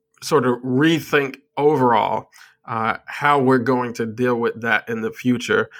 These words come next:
um, so that we protect people and, and do our best to keep people alive. Uh, and so I, w-, I would hope that,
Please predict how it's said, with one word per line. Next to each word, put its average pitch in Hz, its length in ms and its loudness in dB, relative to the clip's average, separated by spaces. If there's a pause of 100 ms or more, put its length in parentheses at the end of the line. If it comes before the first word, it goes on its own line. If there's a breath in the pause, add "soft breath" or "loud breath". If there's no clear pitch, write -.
(280 loud breath)
um, 104 520 0 (420 loud breath)
so 180 200 0
that 165 220 2
we 139 220 4
protect - 560 -2
people 127 300 -6 (280)
and, 110 440 -6 (200)
and 113 180 -4
do 131 60 6
our 127 100 6
best 123 220 2
to 113 80 0
keep 120 320 -4
people 110 440 -2 (100)
alive. - 540 -2 (380 loud breath)
Uh, 104 280 -2
and 107 140 -4
so 107 380 0 (440 loud breath)
I, 131 80 0
w-, 156 240 2
I 175 100 4
would 190 120 2
hope 143 260 0
that, 131 280 2